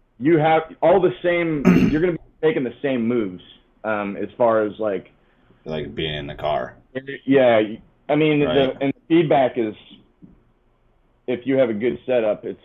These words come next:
Speaker 1: it's insane.
Speaker 2: It feels
Speaker 1: I mean,
Speaker 2: real.
Speaker 1: the thing, the only thing you're missing is, like, the G's, you know?
Speaker 2: Yeah,
Speaker 1: G's.
Speaker 2: yeah,
Speaker 1: And
Speaker 2: obviously.
Speaker 1: the movement, obviously,
Speaker 2: The
Speaker 1: but
Speaker 2: movement, yeah.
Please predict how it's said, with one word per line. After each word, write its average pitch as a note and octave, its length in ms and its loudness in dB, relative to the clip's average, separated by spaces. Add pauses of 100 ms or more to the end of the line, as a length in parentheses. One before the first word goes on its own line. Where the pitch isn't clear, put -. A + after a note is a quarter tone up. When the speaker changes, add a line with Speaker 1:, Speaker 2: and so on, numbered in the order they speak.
(300)
Speaker 1:
it's G2+ 180 -14
insane. G#2 420 -4
Speaker 2:
It F#2 80 -6
feels E2 380 0
Speaker 1:
I D#2+ 40 -8
mean, E2 100 -6
Speaker 2:
real. E2+ 300 -4
Speaker 1:
the C2 40 -12
thing, D#3 140 -2 (100)
the E3 60 0
only F#3 160 4
thing F3+ 200 2
you're D#3 80 4
missing C3 400 -2
is, G#2 160 -8
like, F#2+ 240 -6
the G2 80 -8
G's, G#2+ 480 -2 (240)
you G2+ 220 -4
know? G#2 180 -4 (240)
Speaker 2:
Yeah, F2+ 400 2
Speaker 1:
G's. D2 100 -2
Speaker 2:
yeah, C#2+ 220 -6 (220)
Speaker 1:
And E2 100 -6
Speaker 2:
obviously. D3 420 0
Speaker 1:
the D3+ 60 -6
movement, D3+ 320 2 (300)
obviously, C#3+ 460 2
Speaker 2:
The A2 60 4
Speaker 1:
but A2+ 60 6
Speaker 2:
movement, A2+ 440 6
yeah. D#2+ 360 0